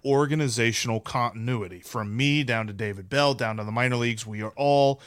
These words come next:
of one plan and one strategy. And, and, and they still try to tell us that, but I feel like this was a situation where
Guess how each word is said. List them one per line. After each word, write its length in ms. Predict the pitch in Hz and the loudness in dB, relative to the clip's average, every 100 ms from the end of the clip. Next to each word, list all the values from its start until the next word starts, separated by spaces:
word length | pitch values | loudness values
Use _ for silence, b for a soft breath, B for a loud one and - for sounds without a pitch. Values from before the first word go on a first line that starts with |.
| B B | B B
of 220 | - 123 110 | -2 -2 0
one 540 | 110 113 113 110 107 - | 0 2 2 0 -4 -10
plan 560 | - 131 127 127 127 - | -4 0 4 2 0 -2
and 200 | 123 113 | -2 0
one 220 | 107 107 | -2 -4
strategy. 720 | - 180 196 139 104 101 104 - B B B B _ _ 156 | -2 0 2 2 0 -4 -6 -10 B B B B _ _ 4
And, 160 | 160 | 6
and, 180 | 151 156 | 6 6
and 160 | 170 165 | 8 6
they 80 | |
still 600 | 147 - - 143 190 233 196 | 6 2 2 4 4 4 0
try 640 | - - - 135 185 226 | 0 0 2 2 2 0
to 180 | 190 202 | 2 2
tell 320 | - 131 147 | 2 2 2
us 160 | 208 - | 2 2
that, 420 | 180 233 254 - | 2 2 0 2
but 120 | 156 | 4
I 120 | 175 | 4
feel 400 | 156 - 196 233 | 2 2 4 4
like 420 | 143 160 170 160 - B B | 6 6 6 2 -6 B B
this 200 | 156 - | 2 2
was 160 | 208 | 2
a 60 | 170 | 2
situation 760 | 151 170 139 123 180 - 147 127 | 2 2 2 4 4 2 0 2
where 360 | 123 127 120 | 6 6 4